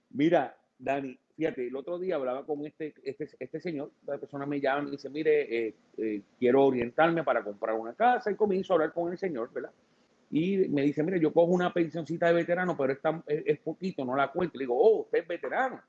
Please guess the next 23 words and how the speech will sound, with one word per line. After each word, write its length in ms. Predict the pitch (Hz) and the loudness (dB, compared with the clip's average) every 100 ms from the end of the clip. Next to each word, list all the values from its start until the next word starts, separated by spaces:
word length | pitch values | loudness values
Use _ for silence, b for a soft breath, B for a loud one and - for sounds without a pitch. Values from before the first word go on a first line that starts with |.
| _ _ _ - | _ _ _ -8
Y 200 | 131 135 | -4 -4
me 80 | 127 | -4
dice, 240 | 127 127 | -6 -10
"Sí, 220 | - 208 | -10 -10
sí, 160 | 208 220 | -10 -4
soy 140 | 151 | 0
veterano". 280 | 135 143 180 | 2 2 0
Y 40 | 135 | -2
dice, 120 | 107 | -2
"Bueno, 240 | 123 196 | 0 0
pues 220 | 135 113 | 2 2
ya 520 | 107 113 139 175 185 180 | 2 2 2 2 0 -2
eso 380 | 156 165 175 175 | -6 -6 -6 -6
cambia 340 | 165 165 175 170 | -4 -6 -4 -8
totalmente 480 | 151 139 147 160 170 | -6 -6 -6 -6 -6
el 40 | |
panorama 480 | 165 151 165 180 160 | -4 -2 -2 -2 -4
porque 300 | 139 107 113 | -4 -4 -4
hay, 220 | 120 143 | -4 -4
hay 160 | - 123 | -4 -4
un 120 | 147 | -4
programa 380 | - 151 165 170 _ _ - | -4 -2 -2 -8 _ _ -6
específico 1080 | 131 127 - 117 - - 196 170 117 123 | -4 -4 -4 -6 -4 -6 -6 -4 2 2